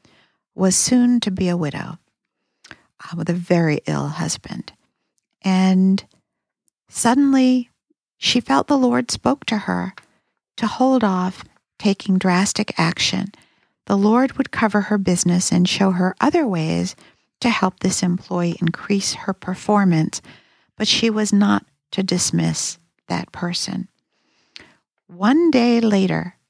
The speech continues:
after making that decision, she was contacted by someone else who invited her to participate in something that would give her business great exposure and potentially more clients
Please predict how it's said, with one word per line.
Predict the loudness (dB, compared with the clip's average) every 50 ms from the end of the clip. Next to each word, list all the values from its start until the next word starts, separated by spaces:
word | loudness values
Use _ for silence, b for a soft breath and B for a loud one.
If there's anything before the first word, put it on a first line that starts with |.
| _ _ _ _ _ _ _ _ _ _ -4
after | -4 -4 -4 -2 0 0
making | 2 2 2 0 0 0 2 2
that | 2 2 0 -2 -4
decision, | -4 -4 -4 -2 -2 -4 -6 -6 -8 -8 -8 -8 -10 -12 _ _ _ _ _ _ _ _ _ _ _ _ _ _
she | -10 -4 -2 -2
was | -2 -2 -4 -6
contacted | -4 -2 0 0 0 0 0 -2 -2 -2 -2 -6 -10 -10
by | -8 -8 -8
someone | -6 -4 -2 0 0 2 2 2 2
else | 2 2 0 0 -2 -4 -6 -12 -14 _ _ _ _ _ _ _ _ _ _ _
who | _ -4 -2 -2 -2
invited | 0 0 0 0 0 2 2 2 4 4 4 2 2 0 -4
her | -8 -6 -2 -2 0 0 0 -2
to | -2 -4 -6 -4
participate | -2 -2 -2 -2 -2 -2 -2 -2 -2 -2 -4 -4 -4 -2 -2 -2 -4
in | -4 -4 -4 -2
something | 0 2 2 2 2 4 2 2 2
that | 2 0
would | -2 -4 -8 -8 _
give | -4 -4 -4 -4
her | -4 -4 -4 -2
business | -2 -2 -2 -2 -2 -2 -2 -2 -4
great | -4 -2 0 2 2 2
exposure | 0 -2 -6 -8 -2 0 2 2 2 2 0 0 0 0
and | 0 0 0 0
potentially | 0 -2 -2 0 0 2 2 2 0 -2 -2 0 0 0 2
more | 2 2 2 2 0 -2
clients | -4 -8 -4 -2 0 0 2 0 0 -2 -4 -8